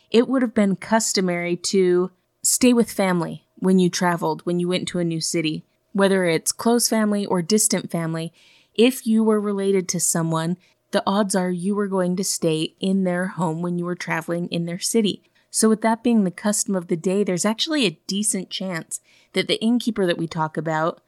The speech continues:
may not have been a traditional or customary innkeeper, but more like family to Mary or to Joseph. Now, that being said, I refuse to believe that he was a bad guy,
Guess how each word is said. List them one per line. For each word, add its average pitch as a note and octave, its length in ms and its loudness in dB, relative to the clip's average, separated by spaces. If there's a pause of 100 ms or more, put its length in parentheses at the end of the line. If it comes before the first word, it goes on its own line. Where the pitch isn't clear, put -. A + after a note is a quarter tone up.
(200)
may G#3+ 180 6
not A3+ 180 4
have G3+ 140 -2
been F3+ 320 0
a F3 160 -2
traditional F#3+ 600 0
or D#3+ 200 -4
customary F3 760 -2
innkeeper, D#3 720 -4 (440)
but F3+ 480 0
more F#3 260 0
like G#3+ 240 -2
family E3+ 680 -4 (320)
to F3 100 0
Mary E3+ 460 0
or E3 200 -2
to D#3+ 160 -10
Joseph. E3 600 -6 (160)
Now, F#3+ 120 4
that F#3 200 2
being F#3+ 220 0
said, F3+ 280 -2
I F#3+ 60 -2
refuse G3+ 720 -2
to A3+ 100 2
believe F3 520 0
that F#3 180 -2
he F#3 80 -4
was E3+ 160 -2
a E3+ 40 2
bad D#3+ 380 0
guy, D#3+ 400 -2